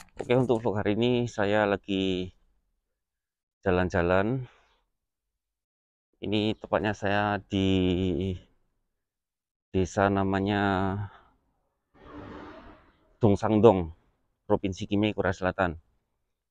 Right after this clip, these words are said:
Nah, teman-teman, ini saya jalan-jalan ini mau nunjukin sama kalian rumah-rumah zaman dulu di Korea Selatan ya. Jadi, walaupun di sini tuh banyak gedung yang tinggi-tinggi,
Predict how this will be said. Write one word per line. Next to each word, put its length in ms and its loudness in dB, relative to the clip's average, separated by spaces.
Nah, 80 0
teman-teman, 800 0
ini 160 -2
saya 160 -4
jalan-jalan 480 0
ini 160 -4
mau 160 -4
nunjukin 400 -4
sama 240 -8
kalian 480 -6
rumah-rumah 560 -2
zaman 240 0
dulu 240 -4
di 80 -2
Korea 200 -4
Selatan 440 -8
ya. 80 -4
Jadi, 400 2
walaupun 320 -2
di 160 -2
sini 160 -2
tuh 160 -4
banyak 240 -2
gedung 240 0
yang 160 0
tinggi-tinggi, 720 -2